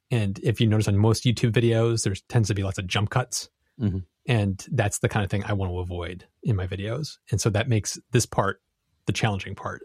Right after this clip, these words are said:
Speaker 1: and Sunny does an amazing job with it.
Speaker 2: And how much of the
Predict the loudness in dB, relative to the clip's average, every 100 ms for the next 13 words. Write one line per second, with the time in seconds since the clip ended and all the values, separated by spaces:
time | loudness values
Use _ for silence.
0 | 0 0 2 0 -2 -4 -6 -4 -2 -4
1 | -6 -8 -8 -8 -10 -14 -16 _ _ _
2 | _ _ _ _ _ _ _ _ _ -16
3 | -16 _ -2 2 2 2 0 -2 0 4
4 | 6 4 0 -8 _ _ -10 -2 2 2
5 | 2 0 -4